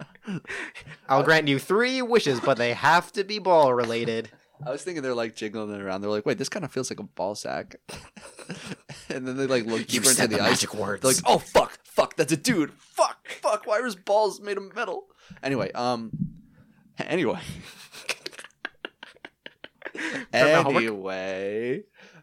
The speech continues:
Speaker 2: homework. Um, so yeah, there wasn't that, that, like, concrete relationship that could be established, and,
Speaker 1: Okay.
Speaker 2: and some support the researcher that homework is effective and some don't. Um,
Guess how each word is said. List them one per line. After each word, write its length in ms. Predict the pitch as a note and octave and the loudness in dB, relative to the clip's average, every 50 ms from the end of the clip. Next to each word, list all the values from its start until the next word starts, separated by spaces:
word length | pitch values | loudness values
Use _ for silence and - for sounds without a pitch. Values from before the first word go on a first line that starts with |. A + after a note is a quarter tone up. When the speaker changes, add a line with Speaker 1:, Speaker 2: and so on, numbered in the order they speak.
| _ _ | _ _
Speaker 2:
homework. 880 | _ _ - A#2 C3 D3+ - F#3 F#2+ F#2 F#2+ G#2 A2 - - - - | _ _ -6 -4 -4 -2 -4 -4 -6 -8 -10 -10 -12 -14 -16 -12 -6
Um, 540 | A2 A2 A2 A2 A2 G#2+ G#2+ G#2+ G2+ G2 - _ _ _ _ _ _ _ _ _ _ _ _ _ _ _ _ _ _ _ _ _ _ _ _ _ _ _ _ _ _ - - | -4 -2 -2 -2 -2 -4 -6 -8 -14 -18 -20 _ _ _ _ _ _ _ _ _ _ _ _ _ _ _ _ _ _ _ _ _ _ _ _ _ _ _ _ _ _ -20 -16
so 200 | - - - C3 | -12 -6 -4 -2
yeah, 260 | C3+ C3 B2 G#2+ F2+ - - - - _ _ | 0 0 0 0 -2 -4 -12 -20 -20 _ _
there 120 | - A#2+ B2+ | -8 -6 -6
wasn't 240 | D3+ D3+ - D3+ | -4 -6 -6 -6
that, 160 | C#3 A#2 A2 - - _ - | -6 -6 -8 -10 -14 _ -10
that, 180 | G#2 G#2 G2+ | -10 -8 -8
like, 340 | G#2 G2+ F#2+ F#2+ - - _ _ _ _ _ _ _ - - _ _ _ _ _ _ _ _ _ _ | -8 -8 -10 -12 -14 -20 _ _ _ _ _ _ _ -20 -20 _ _ _ _ _ _ _ _ _ _
concrete 800 | - - - G#2+ G#2+ G#2+ G#2 - - - G#2+ G#2 G2+ G2+ - - _ _ | -16 -10 -10 -8 -8 -10 -12 -16 -16 -14 -14 -12 -12 -12 -14 -16 _ _
relationship 560 | - G2 F#2+ G2 G#2 G2+ - G#2+ - A2 F#2+ | -14 -12 -10 -10 -10 -10 -12 -12 -14 -12 -12
that 80 | - G#2 | -14 -16
could 100 | - - | -16 -14
be 60 | G#2 | -14
established, 640 | G#2 - - A2+ G#2 G#2 G#2 G#2+ G#2 G#2+ - - - | -14 -10 -8 -6 -6 -6 -6 -8 -8 -10 -10 -12 -14
and, 140 | G2 F#2+ - - | -18 -18 -16 -16
Speaker 1:
Okay. 160 | G2 F#2 F#2 - _ - | -16 -16 -16 -18 _ -14
Speaker 2:
and 120 | G#2+ G#2 | -10 -8
some 220 | - - C#3 D3 | -4 -4 -4 -4
support 300 | C#3 C#3+ B2 - C3+ B2+ | -4 -8 -6 -6 -6 -6
the 80 | B2 B2 | -4 -6
researcher 420 | A#2 B2 A#2 - A#2+ G#2+ - A#2 | -8 -6 -8 -8 -10 -10 -10 -8
that 140 | G#2+ G#2+ G2+ | -8 -8 -10
homework 260 | A2 A2+ G#2+ G#2 - | -10 -12 -14 -14 -16
is 80 | G#2+ G#2+ | -16 -18
effective 420 | G#2+ - - G2+ - - G#2+ F#2+ | -14 -12 -12 -12 -12 -14 -14 -14
and 120 | F#2+ F#2 - | -14 -16 -16
some 240 | - G2+ F#2+ F2+ - - | -16 -16 -16 -16 -14 -10
don't. 340 | A#2 A#2+ A#2+ A2+ A2+ - _ _ _ _ _ _ _ _ _ - | -8 -8 -6 -8 -8 -12 _ _ _ _ _ _ _ _ _ -12
Um, 440 | G2+ G2 F#2+ F#2 F#2+ F#2+ F#2+ E2 | -12 -10 -10 -10 -12 -12 -14 -18